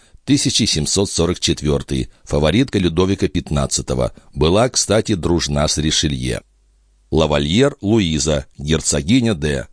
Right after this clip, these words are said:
годы жизни тысяча шестьсот сорок четвёртый, тысяча семьсот десятый, фаворитка короля Людовика четырнадцатого. Мадемуазель де Фоссёс, прозвище Франсуазы де Монмаранси,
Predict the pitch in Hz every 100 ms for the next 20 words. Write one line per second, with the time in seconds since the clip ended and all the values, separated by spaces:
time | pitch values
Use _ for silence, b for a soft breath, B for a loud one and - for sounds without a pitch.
0 | _ _ 76 85 80 78 85 78 73 76
1 | - 87 78 - 76 76 - 78 - -
2 | 71 - 73 64 90 127 - 123 117 -
3 | - - 131 147 131 113 - 73 - 90
4 | 90 92 - 73 64 65 58 - _ -
5 | 73 82 135 139 127 - 73 76 92 104
6 | 82 87 95 95 90 90 - 71 69 -
7 | 69 64 60 - _ _ _ _ _ _
8 | - 80 85 85 82 76 78 69 73 -
9 | 67 - 107 147 - - _ _ _ -
10 | 95 143 127 147 - 143 - 85 78 85
11 | 107 107 110 87 107 110 110 107 104 101
12 | - 76 55